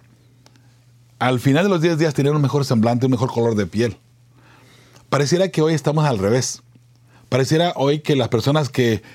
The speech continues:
que se llevan un, un régimen alimenticio de vegetariano, de legumbres, vegano en muchas ocasiones, parece que el color de la piel se pierde.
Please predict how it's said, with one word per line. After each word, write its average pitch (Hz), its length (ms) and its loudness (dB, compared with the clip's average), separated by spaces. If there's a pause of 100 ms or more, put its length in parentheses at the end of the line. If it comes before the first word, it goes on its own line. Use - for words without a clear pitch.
(240)
que 104 560 0
se 104 500 0 (1400)
llevan 143 240 2
un, 147 240 4
un 143 180 2
régimen 151 200 2
alimenticio 131 800 0 (360)
de 101 680 0 (600)
vegetariano, 117 880 0 (380)
de 101 180 0
legumbres, 117 760 0
vegano 107 440 0
en 131 60 2
muchas 127 180 0
ocasiones, 113 460 -2 (500)
parece 135 220 0
que 147 80 0
el 127 140 0
color 113 400 0
de 147 100 0
la 98 180 -4
piel 131 320 -2 (240)
se 107 180 -4
pierde. 131 480 -4